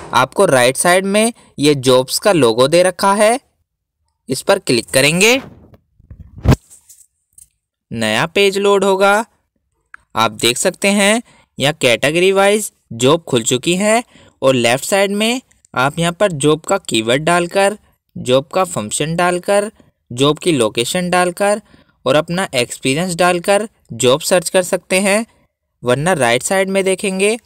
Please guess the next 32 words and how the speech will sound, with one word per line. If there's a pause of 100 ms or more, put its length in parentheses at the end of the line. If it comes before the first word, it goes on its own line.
(300)
तो
आपको (300)
कैटेगरी
दे
रखी
है
यहाँ
पर (440)
फ्रीलांसर
की, (360)
Jio
स्मार्ट
सेल
ट्रेनी
की (720)
और
भी
कई
सारी
कैटेगरी
दे
रखी
हैं। (520)
आप
इन
कैटेगरी
में
भी
जॉब
देख
सकते
हैं।